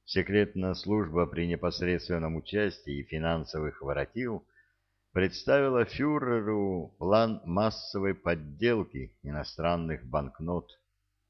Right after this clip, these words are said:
Но фальшивые деньги предполагалось закупить за границей, недостающее истощенной империи сырье.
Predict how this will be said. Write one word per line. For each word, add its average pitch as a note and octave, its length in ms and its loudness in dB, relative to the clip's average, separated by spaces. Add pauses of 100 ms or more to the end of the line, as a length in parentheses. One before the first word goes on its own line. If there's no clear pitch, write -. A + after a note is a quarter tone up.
(560)
Но D2 180 -2
фальшивые D#2 540 -2
деньги D#2 400 -4
предполагалось D#2+ 880 0
закупить D#2 540 -6
за E2 100 0
границей, A#2 760 -6 (680)
недостающее G2+ 1300 2
истощенной F2 1120 -2
империи D2+ 840 -4
сырье. D2 880 -10